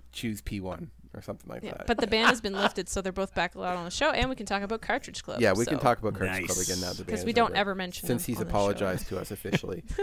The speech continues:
Speaker 1: uh, we can.
Speaker 3: Yeah.
Speaker 1: It's all good. So
Speaker 3: I'm happy I got that off my chest finally.
Speaker 1: yeah,
Speaker 3: Got that
Speaker 1: it's
Speaker 3: apology
Speaker 1: nice
Speaker 3: out
Speaker 1: to
Speaker 3: there.
Speaker 1: get that out in the open, I think, and, and
Speaker 3: Yep.
Speaker 1: I think I'm a really
Speaker 3: Clear the
Speaker 1: great
Speaker 3: air.
Speaker 1: person for forgiving you. So.
Speaker 3: <laughs> You are. You're the bigger man. <laughs>
Speaker 2: Oh boy.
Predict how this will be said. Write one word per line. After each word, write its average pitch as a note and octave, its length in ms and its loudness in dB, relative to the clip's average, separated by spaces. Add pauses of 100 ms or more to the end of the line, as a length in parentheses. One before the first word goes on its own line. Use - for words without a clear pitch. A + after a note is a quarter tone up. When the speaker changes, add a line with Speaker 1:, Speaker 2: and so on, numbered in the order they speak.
(540)
Speaker 1:
uh, F3+ 340 -2
we F#3+ 120 -4
can. - 180 -6
Speaker 3:
Yeah. G#2 140 0
Speaker 1:
It's - 100 -6
all - 140 -4
good. - 160 -10 (720)
So C#3 300 8
Speaker 3:
I'm G#2 120 0
happy G#2+ 340 4
I F#2 80 2
got G2 220 0
that G2+ 120 6
off G2+ 140 4
my F#2+ 80 0
chest - 380 2
finally. F#2+ 300 0
Speaker 1:
yeah, A2 260 6
Speaker 3:
Got - 100 2
that - 60 2
Speaker 1:
it's F2+ 100 2
Speaker 3:
apology E3+ 220 2
Speaker 1:
nice - 100 -2
Speaker 3:
out E2+ 60 -8
Speaker 1:
to - 80 -4
Speaker 3:
there. - 40 -2
Speaker 1:
get B2 120 0
that A#2 120 0
out G#2+ 100 2
in F#2+ 60 -6
the F#2+ 100 -2
open, F#2+ 200 -4
I F#2+ 80 -4
think, F#2+ 320 -14
and, - 320 -16
and G2+ 120 0
Speaker 3:
Yep. - 120 0
Speaker 1:
I D3 100 6
think - 200 0
I'm C#3+ 60 2
a B2+ 40 8
really B2 140 8
Speaker 3:
Clear G#2+ 100 8
the F#2+ 60 8
Speaker 1:
great F#2+ 80 6
Speaker 3:
air. F#2 100 6
Speaker 1:
person G#2 300 0
for G2+ 160 -8
forgiving G2 420 -6
you. F#2+ 180 -6 (140)
So. - 480 -4 (140)
Speaker 3:
<laughs> - 160 -10
You C3+ 180 10
are. A#2 120 12
You're C3 180 10
the D#3+ 80 12
bigger C#3+ 260 10
man. A#2 300 8 (140)
<laughs> - 180 -2
Speaker 2:
Oh A3+ 400 10
boy. A3+ 580 10